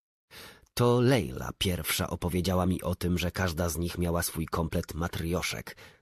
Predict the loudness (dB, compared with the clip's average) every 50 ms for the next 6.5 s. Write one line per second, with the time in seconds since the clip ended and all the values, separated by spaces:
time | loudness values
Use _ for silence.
0 | _ _ -12 -8 -6 -6 -4 -2 -2 -2 -2 -2 -2 -4 -2 -2 -4 -4 -4 -4
1 | -8 -10 -10 -12 -12 -12 -10 -8 -6 -6 -6 -8 -6 -8 -8 -8 -8 -10 -12 -12
2 | -12 -10 -10 -12 -12 -10 -8 -8 -6 -6 -4 -4 -4 -6 -6 -10 -18 -18 -20 -20
3 | -18 -10 -8 -2 -2 0 0 2 2 2 2 2 2 2 2 2 2 0 -2 -6
4 | -2 0 2 4 6 6 4 4 4 4 4 4 4 4 4 4 2 0 0 0
5 | 0 0 2 0 0 0 0 0 0 -2 0 0 0 2 2 2 2 2 0 0
6 | 0 -2 -2 -2 -4 -8 -12 -14 -14 -16